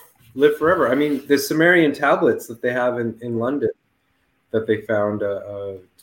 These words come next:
detailing the whole history of Sumerian kings. When you go back, the Sumerian kings lived up to, like, twenty thousand years. So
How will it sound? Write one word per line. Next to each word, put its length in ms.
detailing 500
the 80
whole 200
history 480
of 200
Sumerian 540
kings. 300
When 100
you 80
go 160
back, 440
the 80
Sumerian 480
kings 440
lived 280
up 140
to, 60
like, 180
twenty 280
thousand 420
years. 300
So 160